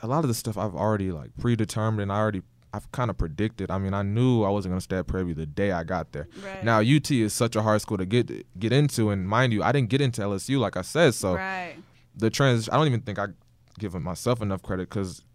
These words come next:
Speaker 1: it's tran-, transferring from Prairie View to U T is just,
Speaker 2: Yeah.
Speaker 1: I don't, that's just impossible. <laughs>
Speaker 2: Yeah, no,
Speaker 1: It just,
Speaker 2: for
Speaker 1: that just can't
Speaker 2: sure.
Speaker 1: happen.
Speaker 2: I, I
Speaker 1: Like,
Speaker 2: feel
Speaker 1: that
Speaker 2: like, should we Google the acceptance rate at U T? 'Cause it's probably super low.
Speaker 1: Let me, let me tell you,
Speaker 2: <laughs>
Speaker 1: P V's acceptance rate is about ninety,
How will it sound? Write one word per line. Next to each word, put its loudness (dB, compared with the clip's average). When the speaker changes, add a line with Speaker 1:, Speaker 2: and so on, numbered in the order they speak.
Speaker 1:
it's -16
tran-, -2
transferring 4
from -6
Prairie 4
View 0
to -2
U 0
T -6
is -6
just, -8
Speaker 2:
Yeah. -6
Speaker 1:
I 2
don't, -10
that's 4
just -4
impossible. -2
<laughs> -6
Speaker 2:
Yeah, 8
no, 2
Speaker 1:
It 4
just, 4
Speaker 2:
for -2
Speaker 1:
that 4
just 4
can't 6
Speaker 2:
sure. 6
Speaker 1:
happen. 4
Speaker 2:
I, 0
I 2
Speaker 1:
Like, 2
Speaker 2:
feel 6
Speaker 1:
that 8
Speaker 2:
like, 4
should -4
we -4
Google -2
the -2
acceptance -6
rate -4
at -2
U -8
T? -6
'Cause -8
it's -8
probably -2
super -4
low. 6
Speaker 1:
Let 6
me, 2
let 4
me 4
tell 6
you, 4
Speaker 2:
<laughs> -6
Speaker 1:
P 0
V's 2
acceptance -2
rate 0
is -4
about 0
ninety, 0